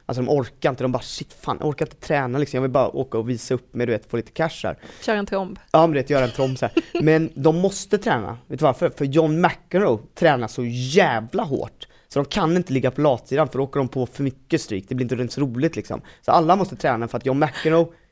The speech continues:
Speaker 1: är, du vet, så här. Han är på riktigt fortfarande.
Speaker 2: Ja.
Speaker 1: Okej, men i alla fall, så Björn ringer och frågar så här, "Vill du hänga med på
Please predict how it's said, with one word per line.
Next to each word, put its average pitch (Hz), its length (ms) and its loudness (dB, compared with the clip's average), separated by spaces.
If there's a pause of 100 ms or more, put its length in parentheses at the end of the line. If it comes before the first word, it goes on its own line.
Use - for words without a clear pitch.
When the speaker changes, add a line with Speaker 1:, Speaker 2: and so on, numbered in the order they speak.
(120)
Speaker 1:
är, 123 260 4 (140)
du - 80 -6
vet, 107 180 -2
så - 80 -6
här. - 140 -8 (260)
Han 135 140 -2
är 131 40 -2
på 147 100 -2
riktigt 160 320 0
fortfarande. 107 400 -6
Speaker 2:
Ja. 202 200 0 (140)
Speaker 1:
Okej, 170 240 2
men 131 80 0
i 156 40 4
alla 151 60 4
fall, 131 140 -2
så - 100 -10
Björn 170 220 6
ringer 135 220 0
och 127 80 -4
frågar 120 220 0
så 127 80 -2
här, 113 80 0
"Vill 113 80 -4
du 120 100 2
hänga 123 160 -2
med 117 180 -4
på 110 240 -4